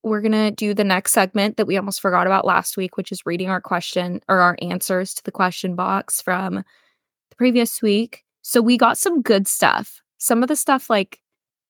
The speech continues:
like, you guys really got creative with your answers. So last week we posted two different questions.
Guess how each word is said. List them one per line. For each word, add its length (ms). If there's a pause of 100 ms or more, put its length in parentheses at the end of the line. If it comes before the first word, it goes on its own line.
(340)
like, 280 (380)
you 160
guys 280
really 220
got 240
creative 540
with 180
your 140
answers. 760 (360)
So 240
last 380
week 200
we 80
posted 460
two 240
different 300
questions. 1000